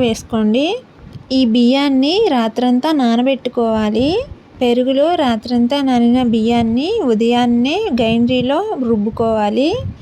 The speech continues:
లేదా మీకు కావాలంటే మిక్సీ అయినా వేసుకోవచ్చు. పిండికి సరిపడా ఉప్పు ఇంకా వాటర్ని కూడా యాడ్ చేసుకొని రుబ్బుకోవాలి. దోసపిండి ఎలా అయితే రుబ్బుకుంటామో ఇది కూడా సేమ్ అలాగే రుబ్బుకోవాలి.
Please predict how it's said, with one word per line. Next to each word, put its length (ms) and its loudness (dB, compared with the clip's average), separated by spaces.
లేదా 440 2
మీకు 280 -2
కావాలంటే 640 0
మిక్సీ 360 -2
అయినా 280 2
వేసుకోవచ్చు. 720 -2
పిండికి 560 2
సరిపడా 600 0
ఉప్పు 400 -2
ఇంకా 380 0
వాటర్ని 520 0
కూడా 240 -2
యాడ్ 320 -2
చేసుకొని 520 -4
రుబ్బుకోవాలి. 840 -2
దోసపిండి 600 -2
ఎలా 280 -2
అయితే 180 -4
రుబ్బుకుంటామో 800 -4
ఇది 220 -4
కూడా 220 -2
సేమ్ 300 -2
అలాగే 340 -4
రుబ్బుకోవాలి. 760 -4